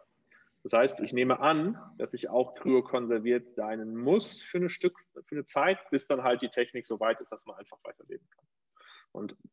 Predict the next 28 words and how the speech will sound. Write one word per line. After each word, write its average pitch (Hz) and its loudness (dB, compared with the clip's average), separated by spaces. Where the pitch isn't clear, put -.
klar 123 4
mögen 139 4
jetzt 127 0
manche 127 -6
Leute 120 -2
sagen, 120 -4
Forschung 117 -2
entwickelt 117 -6
sich - -10
sehr - -4
schnell. 170 0
Stimmt - -2
auch. - -2
Aber 147 -2
man 120 -6
muss 143 -2
auf 139 0
der 117 -2
anderen 139 -2
Seite 131 0
auch 127 -6
sagen, 127 -2
die - -18
Krebsforschung 131 -2
sagt - -4
seit 120 2
fünfzig - -4
Jahren 127 0